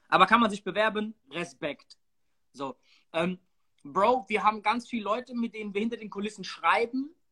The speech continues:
die quasi uns Fragen fragen, mit denen wir ein bisschen mehr zu tun haben. Und wenn wir sehen, die meinen es wirklich ernst, dann laden wir zu diesen Workshops ein. Wir gehen übrigens morgen, Ray und ich haben morgen ein, ein, ein Date quasi, no homo,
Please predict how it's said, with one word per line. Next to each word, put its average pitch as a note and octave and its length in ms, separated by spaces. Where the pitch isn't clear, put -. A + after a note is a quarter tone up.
die F3+ 100
quasi F#3+ 320
uns F3 160
Fragen A#3+ 380
fragen, G#3+ 380
mit G3+ 120
denen F#3+ 120
wir F#3 40
ein F3+ 40
bisschen F#3+ 200
mehr F#3 120
zu - 120
tun A#3+ 280
haben. B3 200
Und E3+ 160
wenn G3+ 160
wir F#3+ 80
sehen, A3+ 280
die G#3+ 100
meinen G3 300
es F#3 160
wirklich G3+ 400
ernst, A3+ 600
dann G3+ 360
laden G#3 440
wir G3+ 80
zu F#3 100
diesen E3+ 240
Workshops F3 400
ein. E3 300
Wir D#3+ 100
gehen A#3 220
übrigens G#3+ 440
morgen, A3 680
Ray G#3 180
und G#3 80
ich G3 80
haben G3 100
morgen G#3 280
ein, G3 160
ein, F#3 240
ein E3 180
Date G#3 260
quasi, F#3+ 480
no F#3 320
homo, F#3+ 480